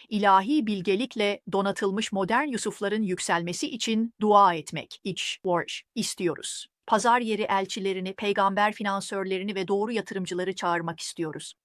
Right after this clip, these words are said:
Sağlama, yenilik ve krallığın ilerlemesi için doğaüstü stratejiler ilan etmek istiyoruz. Tanrı'dan kriz zamanlarında bile bizi baş yapmaya devam etmesini istemek istiyoruz, kuyruk değil. Bu bizim payımız.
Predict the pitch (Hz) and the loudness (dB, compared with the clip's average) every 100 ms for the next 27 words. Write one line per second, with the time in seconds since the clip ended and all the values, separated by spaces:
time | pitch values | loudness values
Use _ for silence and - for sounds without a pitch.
0 | - - 175 160 160 175 202 - 185 180 | -8 4 6 6 2 2 0 -2 2 2
1 | 165 226 - - 208 196 208 196 208 247 | 2 -2 -4 -4 -4 0 2 2 2 -2
2 | 220 202 196 196 196 294 220 175 180 220 | 0 0 0 -2 -4 -6 -6 -6 -6 -4
3 | 190 196 247 226 - 214 - 196 202 185 | 2 4 4 2 -4 -6 -4 -4 -2 0
4 | 190 202 202 185 180 160 170 160 - 160 | 2 2 0 0 0 -2 -8 -8 -6 -6
5 | 135 139 - _ _ _ _ _ _ _ | -6 -10 -18 _ _ _ _ _ _ _
6 | - 208 185 190 190 208 370 - - - | -2 2 4 2 2 2 0 -8 -20 -14
7 | - 269 359 302 240 226 214 214 208 208 | -2 4 6 6 6 4 2 0 -2 -2
8 | 185 185 180 185 208 202 185 208 - 175 | -2 -2 -4 -4 -2 2 4 4 4 0
9 | - 185 175 175 - 196 180 214 247 220 | 0 -2 0 -2 0 2 4 4 4 -2
10 | 196 185 190 185 190 - 233 - 180 220 | -4 -6 -4 -4 -6 -2 -4 -2 -2 -4
11 | 320 - - 262 - 285 254 285 - - | -6 -12 -2 -2 0 2 2 -2 -8 -4
12 | 208 202 - 202 170 - - 214 208 190 | -2 -2 0 2 0 -4 -10 -4 -2 0
13 | 208 - 175 165 - | -2 0 -2 -2 -10